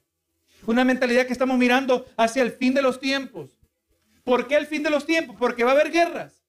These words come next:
Porque va a haber, eh, hambre. Porque va a haber, eh, van a haber pandemias, podríamos decir, usando la terminología de hoy. Van a haber pestilencias. No, hermano, no por eso.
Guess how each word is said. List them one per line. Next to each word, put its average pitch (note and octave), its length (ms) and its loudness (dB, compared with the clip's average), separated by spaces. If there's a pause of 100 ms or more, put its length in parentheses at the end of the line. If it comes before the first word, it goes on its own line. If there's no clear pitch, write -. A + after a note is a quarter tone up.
(920)
Porque C4 280 0
va C4+ 100 4
a - 20 2
haber, D4+ 580 2
eh, C4 240 4
hambre. C4+ 560 -2 (600)
Porque B3+ 320 0
va C4+ 100 2
a C4+ 40 4
haber, C#4+ 360 2
eh, A3 380 -2
van C4+ 200 0
a C#4+ 40 2
haber C#4+ 240 2
pandemias, D4 560 -2
podríamos B3+ 360 0
decir, C4 300 -6
usando A#3+ 260 -2
la B3 80 -6
terminología A#3+ 520 -4
de C4 100 0
hoy. C4+ 260 -4 (920)
Van A#3+ 160 0
a D4 80 2
haber D4+ 140 0
pestilencias. D4 720 -2
No, B3 180 -6
hermano, A#3 360 -6
no A3 160 -2
por B3 160 -2
eso. B3+ 400 -8